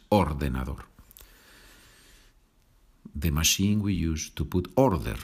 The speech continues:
right? That's what an ordenador does. It puts order. It puts things in order.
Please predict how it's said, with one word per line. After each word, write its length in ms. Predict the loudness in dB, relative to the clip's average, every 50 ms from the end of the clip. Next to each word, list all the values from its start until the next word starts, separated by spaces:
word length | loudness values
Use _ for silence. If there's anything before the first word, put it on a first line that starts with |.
| -12 -12 -12 -10 -6
right? 300 | -4 -2 -2 -2 -2 -2
That's 160 | -2 -4 -2
what 220 | -2 -4 -2 -2
an 180 | -2 -4 -4 -2 0
ordenador 840 | 2 2 2 0 -2 -2 -2 -2 0 -2 -2 -2 -4 -4 -4 -6 -10 -12 -18 -20 -20 -20 -20 -20 -20 _ _ _
does. 540 | -2 0 0 0 0 -2 -2 -2 -2 -4 -8 -10 -18 _ _ _ _ _ _ _ _ _ _
It 200 | -14 -14 -14 -10 _
puts 320 | -2 -2 -2 0 -4 -6 -6 -8
order. 400 | -8 -8 -8 -8 -10 -14 -14 -16 -16 -20 -20 _ _ _ _ _ _ _ _ _ _ _ -20 _ _ _ _ _ _ _ -20 -20 -20 _ _ _ _ _ _ _ _ _ _ _ _
It 80 | -8 -6
puts 240 | -6 -6 -4 -4
things 260 | -2 -2 -2 -2 -4 -6 -4
in 140 | -4 -4 -2
order. 340 | -2 -4 -6 -10 -14 -18